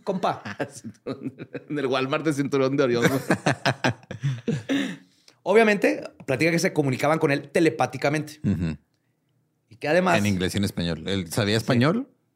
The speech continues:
Speaker 2: Of
Speaker 3: O
Speaker 2: course.
Speaker 3: no-,
Speaker 2: Yes,
Speaker 3: o nomás
Speaker 2: sir.
Speaker 3: dijeron, "Ah, güey, es Florida, a lo mejor es
Speaker 1: sabe lo
Speaker 3: cubano".
Speaker 1: que es español. Sí,
Speaker 3: Ok.
Speaker 1: sabía español porque el
Speaker 2: Mi
Speaker 1: Exacto.
Speaker 2: casa, su casa, dijo.
Speaker 3: Ajá.
Speaker 1: <laughs> Oye, chico.
Speaker 2: Mi planeta, su planeta.
Speaker 1: Entonces, además de hablar con él, le
Speaker 3: Ujú.
Speaker 1: mostraron un libro con fotos de perros.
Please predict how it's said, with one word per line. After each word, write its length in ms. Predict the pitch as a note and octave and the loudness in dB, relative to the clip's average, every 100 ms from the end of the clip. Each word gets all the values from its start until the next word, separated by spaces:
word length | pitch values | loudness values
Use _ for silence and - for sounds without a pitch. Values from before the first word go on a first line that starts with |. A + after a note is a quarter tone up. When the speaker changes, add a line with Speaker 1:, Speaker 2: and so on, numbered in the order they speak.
| _ _ _ _ _ | _ _ _ _ _
Speaker 2:
Of 180 | A#2+ - | -14 -12
Speaker 3:
O 40 | |
Speaker 2:
course. 320 | - G#2 G2 | -6 -4 0
Speaker 3:
no-, 240 | - E2+ G#2 - | 0 -2 -10 -4
Speaker 2:
Yes, 100 | A#2 | 0
Speaker 3:
o 40 | G#2+ | 2
nomás 180 | G2+ G2 | 2 2
Speaker 2:
sir. 40 | |
Speaker 3:
dijeron, 280 | G2+ A2 A2+ | 0 0 2
"Ah, 80 | C3+ | 2
güey, 140 | A#2 | 2
es 100 | G#2 | 2
Florida, 280 | - B2 B2 | 0 2 2
a 20 | |
lo 80 | A#2 | 2
mejor 220 | F#2+ - | 0 0
es 60 | D#3+ | 4
Speaker 1:
sabe 140 | D#3+ | 6
lo 60 | F#3 | 6
Speaker 3:
cubano". 160 | E3 G2+ | 6 4
Speaker 1:
que 180 | C3+ | 2
es 100 | C#3 | 2
español. 320 | C#3 C3 B2+ B2 | 0 -4 -4 4
Sí, 240 | A#3+ - | 4 4
Speaker 3:
Ok. 80 | G#2+ | 2
Speaker 1:
sabía 220 | D#3+ D3 | 4 6
español 300 | C#3+ D3+ D3 | 4 2 2
porque 240 | D#3 D3+ C#3 | 0 0 0
el 340 | A#2 A2 F#2 | 0 -2 -2
Speaker 2:
Mi 120 | D3+ | -2
Speaker 1:
Exacto. 260 | D3+ F#3 F3+ E3+ | 2 2 4 2
Speaker 2:
casa, 120 | D3+ | 2
su 120 | D#3 | 2
casa, 380 | - C3 B2+ G2+ | 2 4 2 4
dijo. 220 | A#2+ - - A2 - | 0 0 0 0 2
Speaker 3:
Ajá. 440 | G#2 A#2 - A#2 | 0 -2 -4 -8
Speaker 1:
<laughs> 40 | - | -2
Oye, 260 | C#3 B2 | 0 0
chico. 360 | B2 D#3 D#3 - - _ | 0 0 0 -4 -12 _
Speaker 2:
Mi 160 | C3 B2+ | -4 -2
planeta, 440 | B2 C3 D3 D#3+ | -2 -2 -4 -4
su 180 | D#3 B2+ | -4 -2
planeta. 580 | A#2 G2+ F#2+ - - _ _ _ _ _ | -2 -2 -4 -8 -20 _ _ _ _ _
Speaker 1:
Entonces, 520 | C#3 E3 C#3+ C#3 - _ _ | -8 -4 0 -2 -4 _ _
además 420 | A#2+ B2+ C#3 E3 | 0 2 4 4
de 220 | E3 G3 F3+ | 4 6 6
hablar 240 | D3 D3 | 4 0
con 140 | E3 | 0
él, 160 | E3+ - | -2 -2
le 200 | - G#2 C#3 | -2 2 2
Speaker 3:
Ujú. 60 | |
Speaker 1:
mostraron 400 | - - C#3 C#3+ | 2 2 0 0
un 120 | D3+ | 0
libro 320 | D3+ D#3+ D3 D3 | 2 2 0 -2
con 140 | B2 | -4
fotos 280 | A#2+ A#2 A#2+ | -4 -6 -8
de 80 | A#2 | -6
perros. 380 | C3 A2+ - | -4 -6 -10